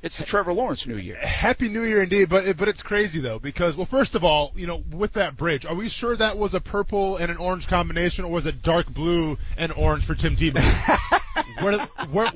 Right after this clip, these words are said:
Speaker 2: was, was, was, I don't, was Lenny Curry on it before we were?
Speaker 1: <laughs> Yeah, he
Speaker 2: Did,
Speaker 1: might have
Speaker 2: did
Speaker 1: been.
Speaker 2: he have inside information from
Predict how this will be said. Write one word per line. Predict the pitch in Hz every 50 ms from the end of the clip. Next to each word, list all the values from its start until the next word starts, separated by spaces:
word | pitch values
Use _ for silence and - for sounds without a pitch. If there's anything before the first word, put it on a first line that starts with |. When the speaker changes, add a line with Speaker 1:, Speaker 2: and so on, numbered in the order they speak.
| 170
Speaker 2:
was, | 156 214 220 214 170 - - - _ - 262 302 - - 139 135
was, | 160 226 240 240 - - - - - 165
was, | 208 220 202 -
I | - 240
don't, | 240 214 226
was | 226 208 -
Lenny | 233 254 269 269
Curry | - - 233 247 254 247 233
on | 220 233 247 240
it | 247 233
before | 233 214 - 233 233 220
we | 220 233 240
were? | 233 226 247 233 196 -
Speaker 1:
<laughs> | - 294 - -
Yeah, | - - - - - -
he | - 120 -
Speaker 2:
Did, | - 214 233 226 208
Speaker 1:
might | 208 196
have | 202 226
Speaker 2:
did | 226 202
Speaker 1:
been. | 190 240
Speaker 2:
he | 247 254
have | 247 226
inside | 226 240 226 240 240 233
information | 233 220 220 220 226 233 226 - 226 214
from | 214